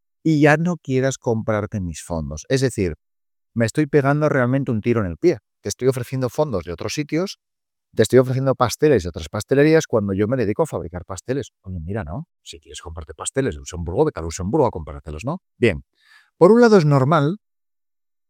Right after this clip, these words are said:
es como funciona la industria de fondos en este país, no es que sean malos ni buenos, ni que sean unos estafadores o unos piratas,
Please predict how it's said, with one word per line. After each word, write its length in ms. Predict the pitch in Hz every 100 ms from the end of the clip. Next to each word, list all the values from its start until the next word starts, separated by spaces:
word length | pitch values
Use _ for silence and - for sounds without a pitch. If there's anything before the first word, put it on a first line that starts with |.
| _
es 140 | 139 -
como 220 | 135 135
funciona 400 | 123 113 135 120
la 80 | 110
industria 360 | 117 123 120
de 80 | 104
fondos 340 | - 117 98
en 80 | 92
este 160 | 98 101
país, 420 | 92 127 131 117
no 100 | 98
es 80 | -
que 100 | 107
sean 220 | - 95
malos 380 | 95 104 92 87
ni 140 | 85
buenos, 380 | 87 110 101 87
ni 120 | 87
que 80 | -
sean 160 | - 98
unos 180 | 92
estafadores 600 | 90 - 87 90 101 90
o 60 | 85
unos 180 | 87 -
piratas, 500 | 87 113 - 78